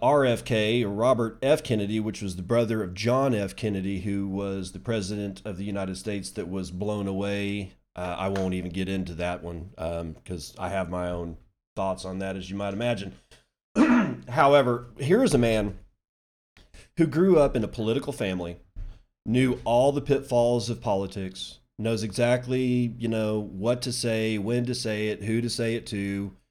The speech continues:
You know, watched his father as the Attorney General of the United States when his brother was in office and then get himself assassinated when he was running for president himself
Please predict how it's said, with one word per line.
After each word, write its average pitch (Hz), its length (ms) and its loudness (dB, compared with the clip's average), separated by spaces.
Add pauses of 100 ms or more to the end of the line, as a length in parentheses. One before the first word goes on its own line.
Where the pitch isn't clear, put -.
(500)
You 101 80 -4
know, - 20 -4
watched 113 380 0
his 131 180 -2
father 123 420 6
as 104 140 -2
the 107 140 -2
Attorney 117 360 -2
General 110 400 -2
of 98 120 -4
the 98 80 -6
United 107 400 -4
States 107 440 -6
when 101 340 -6
his 95 180 -4
brother 104 340 -2
was 98 240 -4
in 104 140 -4
office 98 420 -4
and 98 140 -2
then 101 320 -4
get 95 340 -4
himself 104 560 0
assassinated 98 800 -2
when 95 100 -4
he 104 100 -2
was 95 180 -6
running 95 240 -4
for 92 120 -8
president 95 580 -6
himself 95 480 -6